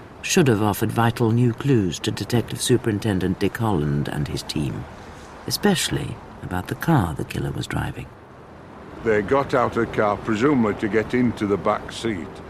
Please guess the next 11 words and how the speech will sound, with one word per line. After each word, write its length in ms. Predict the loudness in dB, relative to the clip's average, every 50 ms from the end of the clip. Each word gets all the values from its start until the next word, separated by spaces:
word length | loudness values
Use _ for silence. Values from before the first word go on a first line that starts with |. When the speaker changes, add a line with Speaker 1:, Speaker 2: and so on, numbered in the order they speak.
| -16 -16 -14 -14 -8
Speaker 2:
when 220 | -4 -2 0 2 2
he 280 | 2 4 4 4 2
struck 500 | 0 -2 -8 -8 -2 0 0 0 0 -2
her 240 | -4 -4 -4 -6 -10 -12 -16 -16 -16 -18 -18 -16 -10 -2
blows 440 | 2 4 6 6 6 6 4 4 2
on 220 | 2 2 2 2
the 100 | 2 0
head 280 | 0 0 -2 -2 -2 -4 -6 -10 -12 -10 -6
with 140 | -6 -4 -4
a 60 | -6
hammer. 420 | -4 -4 -4 -4 -4 -4 -6 -8